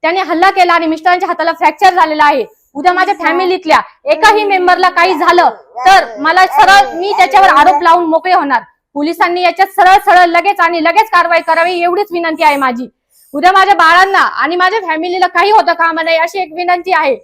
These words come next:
उद्या माझ्या फॅमिलीमध्ये सगळं आम्ही आहे, आम्ही लेडीज दोन तीनच घरामध्ये असतो. उद्या काही झालं, आमचे दोन माणसं व्यावसायिक असतात, ते बाहेर असतात, उद्या आम्हाला काही त्रास झाला, याला जबाबदार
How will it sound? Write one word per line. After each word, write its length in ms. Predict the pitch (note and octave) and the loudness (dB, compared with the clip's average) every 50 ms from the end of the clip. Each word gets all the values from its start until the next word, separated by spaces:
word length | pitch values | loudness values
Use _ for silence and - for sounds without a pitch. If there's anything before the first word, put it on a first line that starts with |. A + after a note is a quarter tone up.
| _ _ _ _ _ _ | _ _ _ _ _ _
उद्या 200 | - D4 - G#4 | -14 -10 -10 -6
माझ्या 220 | G4 F#4 F#4+ G4+ G#4+ - | -4 -2 -2 -2 -2 -4
फॅमिलीमध्ये 640 | F4 D4+ D#4 E4 F4 F#4 F#4 F4+ F#4 F4 F#4+ F#4+ | -4 -4 -4 -4 -4 -4 -2 -2 -2 -2 -2 -4
सगळं 240 | - F4+ E4+ F4+ F#4 | -2 -2 0 2 2
आम्ही 280 | F4+ F4 F4 F4 F4+ | 2 2 0 0 0
आहे, 160 | F4 F4+ F#4 F#4 | 2 2 2 2
आम्ही 300 | E4 E4 E4+ D#4+ C#4 D4+ | 0 -2 -4 -6 -6 -6
लेडीज 280 | E4+ F4 F#4 F4+ D4 | -4 -4 -4 -6 -4
दोन 160 | E4 E4+ E4+ | -4 -4 -4
तीनच 280 | E4+ F4 F#4 G4+ G4+ F4 | -4 -4 -2 -2 -2 -2
घरामध्ये 440 | D#4 F4 E4+ D#4+ E4 F4 E4+ E4+ E4 | -2 -2 -2 -2 -2 -2 -2 -2 -2
असतो. 480 | E4 E4 - _ F4 F4 F4 E4+ - _ _ _ _ _ A3 | -2 -2 -4 _ -2 -2 -2 -2 -6 _ _ _ _ _ -4
उद्या 160 | B3 D4+ D#4 | -2 -2 0
काही 240 | D#4 F4 F#4+ G4 F4+ | 2 0 0 2 2
झालं, 340 | G4+ F4 E4+ E4+ F4+ F#4 F4+ F4+ - _ _ | 2 2 4 4 2 2 2 0 -6 _ _
आमचे 240 | A#3 C4+ D4 - D#4 | -10 -10 -10 -8 -2
दोन 200 | D#4+ F4+ F#4+ G4 | 0 0 0 2
माणसं 280 | F#4+ F#4+ F#4+ G4 G#4 | 0 0 0 0 -2
व्यावसायिक 460 | D#4+ E4+ D#4+ E4+ E4+ - G4 G4+ G4 | 0 0 0 0 2 2 0 2 2
असतात, 340 | F4+ F4+ F4+ - F#4 F4+ F4+ | 0 0 0 0 2 2 2
ते 260 | F4+ - _ - F#4+ | 0 -2 _ -6 -4
बाहेर 300 | C#4 C#4+ D4+ F4 F4+ F#4 | -2 -2 2 2 2 4
असतात, 340 | F4 E4 D#4+ - - C#4 A#3 - - _ _ _ _ _ _ | 4 2 0 0 -2 -2 -2 -2 -8 _ _ _ _ _ _
उद्या 220 | C#4+ D#4 D#4 G4 F#4+ | -10 -2 0 0 0
आम्हाला 280 | F4 F4 F4 F4+ F4+ | 2 0 0 0 0
काही 240 | F4 - G4 G#4 G#4 | 0 0 0 0 0
त्रास 240 | - G4 F4 F4+ E4+ | 0 0 0 0 2
झाला, 320 | D#4 F#4+ E4+ F4 E4+ D4+ | 0 -2 -2 0 0 -2
याला 240 | C#4+ D4+ D#4+ F#4 G4 | -2 -2 0 0 0
जबाबदार 460 | F#4 F#4 E4+ E4 E4 D4+ C#4 E4+ E4+ | 2 2 2 2 2 2 2 0 -2